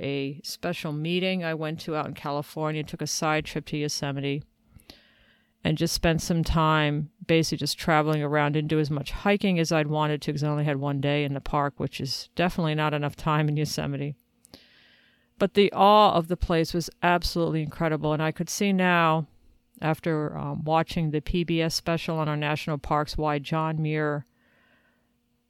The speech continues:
just found so much wondrous beauty and actually able to pen some beautiful words about the significance of God and nature in our national parks.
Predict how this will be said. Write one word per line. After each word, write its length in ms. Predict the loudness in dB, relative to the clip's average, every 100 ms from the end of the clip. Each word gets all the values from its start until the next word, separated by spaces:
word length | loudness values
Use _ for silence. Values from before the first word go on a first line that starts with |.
| _ _ _
just 300 | -4 -4 0
found 360 | 2 2 2
so 300 | 0 0 2
much 480 | 2 0 -2 -10 -12 _ _ _
wondrous 840 | -6 0 0 2 2 0 -2 -6 -10 _ -4
beauty 400 | 0 2 4 2
and 160 | 0 0
actually 680 | -2 -2 -4 -2 0 -2 0
able 320 | -2 0 -4
to 420 | -4 -4 -4 -6 -6
pen 280 | -4 -2
some 200 | -4 -4
beautiful 480 | -2 0 0 0 -2
words 500 | 0 0 0 -2 -6
about 460 | -6 -2 -2 -2 -4 _ _ _ -20 _ _ _ _ _ _ _ _ _ _ _ _ 0
the 120 | 0
significance 840 | 2 2 4 4 4 0 0 0
of 140 | -2 2
God 360 | 2 4 4
and 140 | 2 0
nature 480 | 0 0 -2 -2
in 100 | 0
our 140 | 0 -2
national 480 | -2 -4 -4 -6 -6
parks. 640 | -4 -4 -4 -6 -6 -8